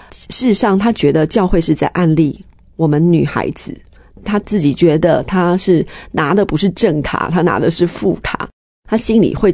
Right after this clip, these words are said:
感觉不是滋味的感觉。然后在我们的婚姻生活里面，他又觉得说，我不太顾孩子，我比较顾教会。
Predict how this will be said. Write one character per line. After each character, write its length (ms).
感 180
觉 200
不 200
是 300
滋 340
味 240
的 140
感 180
觉。 240
然 160
后 220
在 200
我 140
们 120
的 80
婚 200
姻 160
生 240
活 140
里 140
面， 200
他 180
又 100
觉 160
得 120
说， 240
我 100
不 220
太 180
顾 220
孩 260
子， 200
我 160
比 100
较 160
顾 280
教 320
会。 300